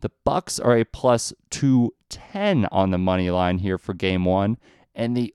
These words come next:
over-under is two hundred seventeen points, or two hundred seventeen point five points, rather.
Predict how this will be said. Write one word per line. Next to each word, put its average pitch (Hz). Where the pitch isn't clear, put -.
over-under 143
is 107
two 135
hundred 131
seventeen 123
points, -
or 95
two 147
hundred 131
seventeen 123
point 113
five 123
points, -
rather. 87